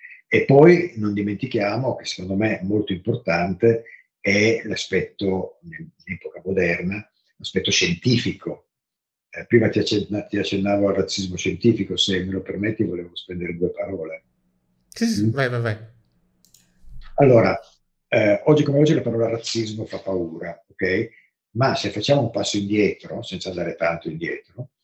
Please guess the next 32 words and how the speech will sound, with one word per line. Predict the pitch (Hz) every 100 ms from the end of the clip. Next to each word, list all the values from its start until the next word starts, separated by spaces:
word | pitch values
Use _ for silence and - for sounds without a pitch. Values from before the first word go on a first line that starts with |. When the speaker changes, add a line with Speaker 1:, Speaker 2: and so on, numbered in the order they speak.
| _ - _ _
Speaker 1:
ehm, | 113 104 101 98 95 92 87 -
il | 120
razzismo | 120 151 113
scientifico | 110 143 139 113 - -
che | -
cos'era? | - 95 85 87
Era | 110
il | -
portato | 117 - 95 -
delle | - 95
scienze | 101 95 92
naturali | 90 - 127 98 113
che | -
imponevano | 92 95 98 104 87 82
di, | 87 107 - - - - - _
eh, | - 82 78 78
catalogare | - 113 120 123 117 101 87 - -
tutti | - - 104
gli | 98
esseri | - 95 92
viventi, | 107 110 87 90 - 110 - _ -
quindi | 98 87 78 - _ _ _ _
da-, | 85 85
dai | 85 85
vegetali | 95 95 87 107 95 85
agli | 87
animali, | 82 90 101 92 -
ovviamente | - - 87 90 92
all'essere | - - 110
umano, | 139 82 90
in | 120 117
razze. | 85 - - - - 90